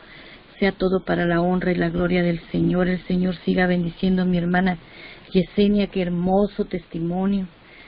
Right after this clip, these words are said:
Que el Señor la siga bendiciendo a ella, a toda su familia. Y ese es el fruto de la oración. "Pedid y se os dará", dice el Señor, aleluya.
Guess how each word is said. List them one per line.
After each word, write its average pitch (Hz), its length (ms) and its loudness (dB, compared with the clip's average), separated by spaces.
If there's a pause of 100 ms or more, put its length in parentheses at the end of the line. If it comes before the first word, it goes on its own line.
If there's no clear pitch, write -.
(220)
Que 180 60 -12
el - 80 -14
Señor 185 500 0
la 175 220 -4
siga 196 280 2
bendiciendo 185 640 -2
a 180 60 0
ella, 180 160 0
a 175 80 -6
toda 170 240 -2
su 180 120 -10
familia. 180 760 -2 (680)
Y 190 180 4
ese 185 200 0
es 185 120 -6
el 190 140 0
fruto 196 520 -2 (140)
de 175 140 0
la 170 180 2
oración. 180 800 -2 (640)
"Pedid 190 380 2 (320)
y 190 100 -4 (100)
se 190 120 2
os 185 180 0
dará", 175 460 2
dice 180 260 -4
el 175 120 -10 (100)
Señor, 180 320 0
aleluya. 175 800 -2